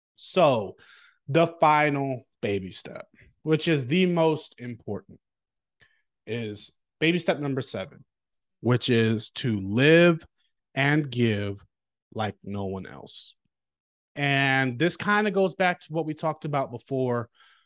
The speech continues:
which is Dave Ramsey, you know, he always talks about tithing and giving throughout the baby steps. You shouldn't be waiting until your home is paid off in order to start living and giving. You should be doing it all over. But at baby step seven is where you do it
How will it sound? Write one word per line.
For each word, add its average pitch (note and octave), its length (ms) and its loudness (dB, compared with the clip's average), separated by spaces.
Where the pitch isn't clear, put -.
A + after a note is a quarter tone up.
which C#3+ 260 -4
is C#3 380 2
Dave D#3+ 280 -2
Ramsey, E3 420 -2
you E3 220 -4
know, F3 120 -4
he E3+ 160 -6
always F#3 400 0
talks E3+ 320 -6
about D3+ 280 -2
tithing D3+ 640 -4
and B2 240 -10
giving B2+ 560 -6
throughout D#3+ 480 -2
the C#3 80 -6
baby G#2+ 300 -10
steps. G2+ 320 -18
You B2 40 -12
shouldn't D#3+ 340 -10
be C#3+ 120 -4
waiting C#3 460 -4
until B2+ 280 -10
your B2+ 140 -6
home D3+ 280 -4
is C3 100 -10
paid A2+ 260 -8
off G#2+ 220 -8
in A#2+ 120 -10
order C3 120 -6
to C3 60 -8
start B2 220 -6
living A2 260 -10
and A#2 100 -10
giving. A#2+ 200 -4
You G#2+ 60 -12
should A#2+ 140 -14
be A2 60 -10
doing A#2 160 -10
it A2+ 80 -12
all A2+ 200 -8
over. A#2 220 -12
But D#3+ 120 4
at D3 100 4
baby G3 220 4
step F3+ 180 -6
seven F#3+ 320 -2
is D3+ 140 -4
where D3 100 0
you D#3 160 -2
do D#3+ 220 0
it E3 80 -6